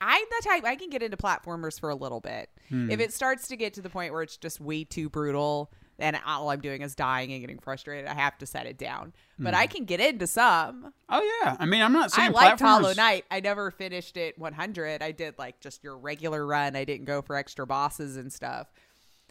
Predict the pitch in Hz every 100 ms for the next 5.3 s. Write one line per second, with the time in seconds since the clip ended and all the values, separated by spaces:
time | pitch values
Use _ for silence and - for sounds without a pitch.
0 | _ 160 151 139 131 - - 143 139 135
1 | 127 - 123 _ _ _ - 151 147 143
2 | 147 - - _ _ - 151 240 180 -
3 | - - 185 160 - - - - 143 -
4 | 165 269 269 330 320 214 160 123 190 320
5 | 151 131 170